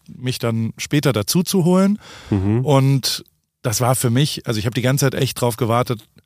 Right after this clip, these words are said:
Speaker 1: „Ha, war nur ein Witz, natürlich
Speaker 2: Ja.
Speaker 1: nehmen wir“, also weißt du so, ich hab auf die Auflösung, die kam aber einfach nie. Und das war schon echt beruflich gesehen einer der absoluten Tiefpunkte meines Lebens, weil ich halt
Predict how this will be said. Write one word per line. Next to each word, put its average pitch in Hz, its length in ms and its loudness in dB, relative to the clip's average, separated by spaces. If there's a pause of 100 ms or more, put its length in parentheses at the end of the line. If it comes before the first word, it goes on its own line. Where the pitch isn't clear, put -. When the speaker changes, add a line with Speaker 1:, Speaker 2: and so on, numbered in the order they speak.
(140)
Speaker 1:
„Ha, 139 360 4
war 117 100 2
nur 120 120 2
ein 117 100 -2
Witz, 147 420 2
natürlich 156 440 4
Speaker 2:
Ja. 113 60 6
Speaker 1:
nehmen 110 140 4
wir“, 135 80 2
also 135 140 2
weißt 170 160 4
du 180 40 2
so, 143 80 2
ich 120 80 0
hab 143 120 0
auf 151 120 0
die - 120 -4
Auflösung, 160 480 2
die 151 80 0
kam 220 220 2
aber 101 240 0
einfach 107 360 -2
nie. 113 300 2 (500)
Und - 80 -6
das 123 140 0
war 170 200 4
schon 185 540 2 (420)
echt 151 300 0 (180)
beruflich 147 420 0
gesehen 135 260 0
einer 127 160 0
der 120 120 0
absoluten 120 400 -4
Tiefpunkte 127 520 -2
meines 107 260 -2
Lebens, 117 320 -2
weil 120 120 -2
ich - 120 -6
halt 113 240 -2